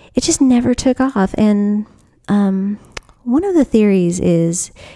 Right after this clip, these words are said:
is that yaupon holly's scientific name is Ilex vomitoria, which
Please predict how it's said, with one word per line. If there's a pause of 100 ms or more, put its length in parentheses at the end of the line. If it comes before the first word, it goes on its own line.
is
that
yaupon
holly's
scientific
name (760)
is (1000)
Ilex (100)
vomitoria, (2750)
which